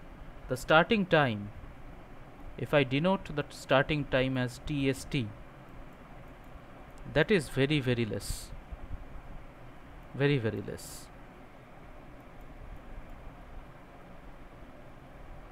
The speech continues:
That means whenever it is desired to start, it can start at that particular instant only. And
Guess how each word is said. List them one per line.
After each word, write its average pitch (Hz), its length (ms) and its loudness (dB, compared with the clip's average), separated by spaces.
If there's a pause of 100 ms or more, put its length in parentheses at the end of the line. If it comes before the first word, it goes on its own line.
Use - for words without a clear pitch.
(140)
That 123 200 -2
means 196 300 -2 (260)
whenever 208 320 10
it 214 160 10
is 160 140 4
desired 120 580 4
to 135 100 2
start, - 420 2 (580)
it - 180 -2
can 123 160 4
start 139 420 4
at 131 240 0
that - 200 0
particular 123 440 -2
instant 117 460 -4
only. 107 300 -6 (960)
And 151 360 10